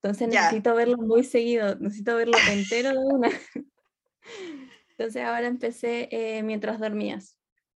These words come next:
Speaker 2: ¿Y qué tal?
Speaker 1: Está buena, sí,
Speaker 2: ¿Cumple
Speaker 1: ya
Speaker 2: tus
Speaker 1: creo que lo empecé,
Speaker 2: expectativas?
Speaker 1: sí,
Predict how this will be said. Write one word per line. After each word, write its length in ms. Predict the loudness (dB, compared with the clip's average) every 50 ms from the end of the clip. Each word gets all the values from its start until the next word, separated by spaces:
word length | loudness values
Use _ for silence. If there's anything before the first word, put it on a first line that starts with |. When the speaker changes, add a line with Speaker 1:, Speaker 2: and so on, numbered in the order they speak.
| _ _ _ _ _ _ _ _ _ _ _ _
Speaker 2:
¿Y 100 | -16 -8
qué 140 | -6 -6 -6
tal? 220 | -4 -4 -6 -6 -6 -10 -16 -18 _ _ _ _ _ _ _ _ _ _ _ _ _ _ _ _ _
Speaker 1:
Está 240 | -20 _ _ -6 -2 0
buena, 360 | 0 0 0 0 -2 -4 -6
sí, 240 | -6 -4 0 2 4
Speaker 2:
¿Cumple 160 | 6 6 6
Speaker 1:
ya 260 | 6 6 4 4 2
Speaker 2:
tus 220 | 2 0 0 0
Speaker 1:
creo 200 | -2 2 2 2
que 80 | 2 4
lo 80 | 2 2
empecé, 180 | 2 2 2 0
Speaker 2:
expectativas? 720 | 0 2 2 4 4 4 4 4 2 -2 -6 -14 -18 _ _ _ _ _ _ _ _ _ _
Speaker 1:
sí, 220 | -6 -6 -6 -10